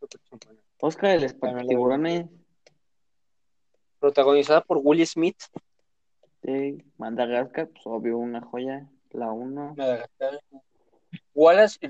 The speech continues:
Speaker 1: Gromit, el, este güey que es el perro.
Speaker 2: Wallace y
Speaker 1: El
Speaker 2: Gromit.
Speaker 1: perro, Wallace.
Speaker 2: Esa película
Speaker 1: Es un perro,
Speaker 2: antes,
Speaker 1: güey.
Speaker 2: antes me daba miedo, güey.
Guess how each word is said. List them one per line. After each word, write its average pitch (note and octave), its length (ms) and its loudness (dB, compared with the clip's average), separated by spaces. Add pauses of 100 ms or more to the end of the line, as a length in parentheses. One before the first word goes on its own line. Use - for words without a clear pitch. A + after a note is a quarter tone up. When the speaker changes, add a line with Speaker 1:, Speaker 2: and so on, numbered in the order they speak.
Speaker 1:
Gromit, F3+ 420 4 (220)
el, C3 300 -6
este E3 240 -6
güey D#3 160 0
que D#3+ 160 -2
es D#3 180 -6
el B2 560 -2
perro. E3+ 360 6 (1300)
Speaker 2:
Wallace D#3 420 -6
y A#2+ 40 -8
Speaker 1:
El B2 80 -8
Speaker 2:
Gromit. B2+ 260 -4
Speaker 1:
perro, C3+ 240 -6
Wallace. C#3+ 260 -8 (1160)
Speaker 2:
Esa A3 160 2
película A#3 400 4
Speaker 1:
Es - 80 0
un - 60 6
perro, G3+ 80 4
Speaker 2:
antes, B3+ 160 2
Speaker 1:
güey. A#3+ 120 -6
Speaker 2:
antes F#3 260 -4
me F3 120 2
daba F3+ 240 4
miedo, C3 420 0
güey. F#2 200 -8